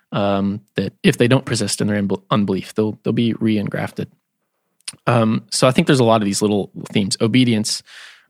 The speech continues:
repentance and restoration, cultivating humility.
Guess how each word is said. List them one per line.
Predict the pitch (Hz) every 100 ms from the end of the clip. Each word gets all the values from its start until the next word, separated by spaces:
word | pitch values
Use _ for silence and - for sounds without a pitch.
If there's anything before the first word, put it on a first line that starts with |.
| _ _
repentance | - 127 139 131 127 120
and | 113
restoration, | 104 - 120 107 104 - 104 101 104 -
cultivating | - 123 120 117 110
humility. | - 120 117 113 107 101